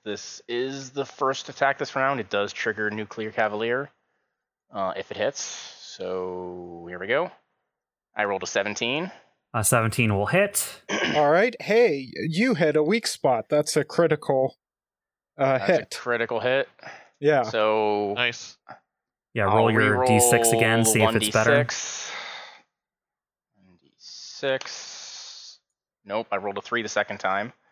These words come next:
Speaker 1: And then I'll roll the one D six for Nuclear Cavalier. Or, yeah, which is a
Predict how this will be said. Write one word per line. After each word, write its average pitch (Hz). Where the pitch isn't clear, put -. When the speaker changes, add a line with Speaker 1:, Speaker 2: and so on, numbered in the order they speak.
Speaker 1:
And 120
then 113
I'll 110
roll 117
the 110
one 113
D 110
six -
for 113
Nuclear 104
Cavalier. 98
Or, 110
yeah, -
which -
is 87
a -